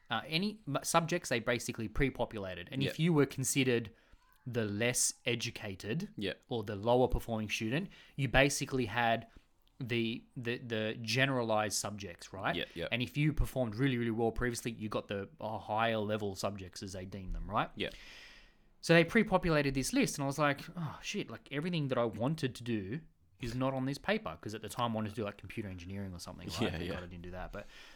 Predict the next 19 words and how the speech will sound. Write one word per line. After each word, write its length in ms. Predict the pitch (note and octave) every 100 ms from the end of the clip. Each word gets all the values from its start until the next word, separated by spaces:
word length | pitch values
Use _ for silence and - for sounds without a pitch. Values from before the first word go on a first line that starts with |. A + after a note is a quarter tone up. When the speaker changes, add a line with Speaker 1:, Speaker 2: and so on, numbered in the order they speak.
| - - -
Speaker 1:
not 240 | E3+ D#3+
that 120 | A2+
anything's 300 | A2+ G#2 G#2
wrong 140 | A2 C3
with 120 | C#3
it, 140 | F#3
but 160 | A#2+ A2+
just, 200 | - G#2+
that's 160 | A2 -
just 160 | -
not 120 | -
what 100 | G#2+
I'd 100 | G2
be 100 | F#2
interested 320 | B2 C3 A2+ G2
in 100 | F#2+
now. 120 | F2+
Speaker 2:
Yeah. 140 | E2+ - - - _ _ _ _ - -
Speaker 1:
Um, 360 | B2+ A#2 G#2+